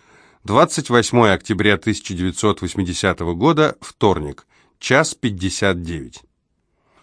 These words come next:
Наступает день, когда мёртвых среди твоих знакомых становится больше, чем живых.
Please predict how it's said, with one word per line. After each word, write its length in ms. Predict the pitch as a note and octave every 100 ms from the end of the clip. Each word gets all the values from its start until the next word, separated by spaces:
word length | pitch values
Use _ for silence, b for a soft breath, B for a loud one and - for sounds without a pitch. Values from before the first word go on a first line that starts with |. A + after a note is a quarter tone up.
| b b b b b b b b b -
Наступает 600 | A2+ - D#3 G3+ G3 E3+
день, 240 | E3+ F#3
когда 320 | E3+ D#3 D3
мёртвых 420 | D3+ E3 D3+ D3+ B2+
среди 300 | C#3 C3 C#3
твоих 360 | C3 C3+ C3
знакомых 500 | G#2+ B2 - C#3 C3
становится 580 | - B2+ B2 A#2+ G#2 A#2
больше, 380 | G2 A2+ - G2+
чем 240 | - A2
живых. 500 | F#2 G#2+ E2 C2+ -